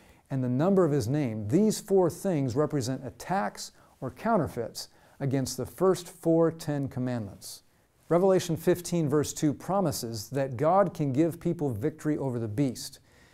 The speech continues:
The book of Revelation is very clear that the beast wants worship. We've looked at some of those verses. Revelation thirteen, verse three says that all the world will wonder after or worship the beast.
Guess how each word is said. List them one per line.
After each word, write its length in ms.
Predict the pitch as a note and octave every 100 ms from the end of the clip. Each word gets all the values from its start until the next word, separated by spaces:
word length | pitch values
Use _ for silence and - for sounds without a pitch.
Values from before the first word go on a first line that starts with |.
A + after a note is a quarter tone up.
| _ _
The 80 | C3+
book 180 | F#3 F#3
of 100 | E3
Revelation 460 | E3 E3 E3 D3+
is 100 | C3
very 200 | C3 C#3
clear 360 | C3 - G#3+ D#3
that 160 | B2+
the 80 | B2
beast 480 | G#2+ D#3+ G3+ - -
wants 540 | B2 D3 D#3+ - - - _
worship. 560 | A#2+ C3+ E3+ - G#3+ -
We've 180 | C#3+ B2+
looked 240 | D3 F#3
at 120 | C3+ -
some 200 | C#3+ B2+
of 80 |
those 160 | B2 A#2
verses. 520 | A2+ D3 - - - - _ _ _
Revelation 480 | C3+ B2 C3+ B2+ C3+
thirteen, 440 | B2+ D3 - D3 B2+
verse 280 | C3+ -
three 280 | - D#3+ C#3
says 320 | A#2 C#3 C3
that 140 | A2+ B2+
all 180 | D3 D#3+
the 80 | D3+
world 340 | C#3 D#3+ D#3+
will 160 | C3+ C3+
wonder 480 | B2 D3 F3+ D#3+ D#3+
after 580 | D#3+ F#3 E3+ C#3+ C3 - - _
or 200 | - D3
worship 480 | B2+ F#3 G#3 - C#3
the 80 | D3
beast. 440 | C#3+ C#3+ - -